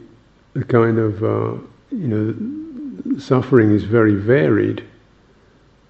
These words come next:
you know, from, and it always feels the same. You know, if somebody drops a hammer on your toe, or somebody, you know, sort of looks at you cross-eyed, the wrong time of day,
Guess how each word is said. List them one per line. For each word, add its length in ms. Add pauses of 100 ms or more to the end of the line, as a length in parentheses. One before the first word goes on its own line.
(360)
you 100
know, 160
from, 400 (180)
and 220
it 40
always 260
feels 400 (1040)
the 120
same. 500 (200)
You 80
know, 60
if 100
somebody 220
drops 320
a 40
hammer 260
on 80
your 100
toe, 460 (1000)
or 140
somebody, 600 (320)
you 80
know, 320 (1000)
sort 240
of 80
looks 220
at 60
you 160
cross-eyed, 760 (1080)
the 60
wrong 220
time 300
of 80
day, 440